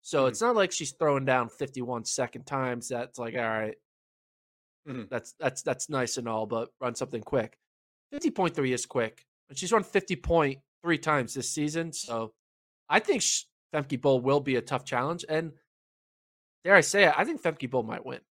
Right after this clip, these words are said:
Speaker 1: I'm willing to go with she might win.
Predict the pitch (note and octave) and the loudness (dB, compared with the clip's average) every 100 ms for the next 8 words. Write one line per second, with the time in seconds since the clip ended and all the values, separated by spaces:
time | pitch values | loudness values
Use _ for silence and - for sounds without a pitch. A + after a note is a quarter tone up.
0 | _ _ _ _ _ C#3+ F#3+ G#3+ E3 C3 | _ _ _ _ _ -8 0 2 2 0
1 | C3 A2+ - _ _ _ - _ _ _ | 0 0 -4 _ _ _ -20 _ _ _
2 | - C#3+ A2 - - | -8 -6 -6 -10 -16